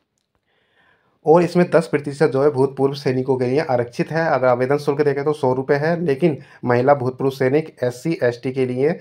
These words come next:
जो है आवेदन में सो-, छूट रहेगी। आइए योग्यता देखते हैं। आयु बीस से पच्चीस वर्ष के बीच में होनी चाहिए।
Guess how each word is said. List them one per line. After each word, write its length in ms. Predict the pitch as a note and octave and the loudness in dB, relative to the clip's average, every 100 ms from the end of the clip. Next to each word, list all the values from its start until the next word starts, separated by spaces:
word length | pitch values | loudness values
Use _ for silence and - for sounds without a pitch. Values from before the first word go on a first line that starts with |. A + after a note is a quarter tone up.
| - - - | -12 -20 -4
जो 100 | B2+ | 0
है 200 | A#2+ C3+ | 2 2
आवेदन 440 | D3+ B2+ B2 B2 B2 | 2 0 0 0 0
में 120 | D#3+ | 0
सो-, 260 | E3+ C#3 - - | -4 -8 -10 -4
छूट 280 | C3 D#3 | 0 0
रहेगी। 520 | F#3+ D3+ A#2 A2+ G#2+ G2+ _ _ _ _ - - | 2 0 2 -4 -8 -14 _ _ _ _ -14 -2
आइए 140 | C3+ D3+ | 0 2
योग्यता 360 | C#3 C#3+ D#3 | 2 2 0
देखते 260 | D3+ C#3 D#3 | 0 0 2
हैं। 60 | |
आयु 200 | C#3+ C#3+ | 2 0
बीस 220 | C#3+ C3+ C#3+ | -4 -6 -4
से 80 | |
पच्चीस 280 | C#3 C3 C#3 | -4 -4 -4
वर्ष 220 | C#3 C#3+ | -4 -6
के 120 | - C3 | -4 -4
बीच 220 | B2+ C#3 | -4 -6
में 80 | C3+ | -4
होनी 160 | C3+ | -2
चाहिए। 420 | C3+ C3 C#3+ F3+ | -2 -4 -4 -6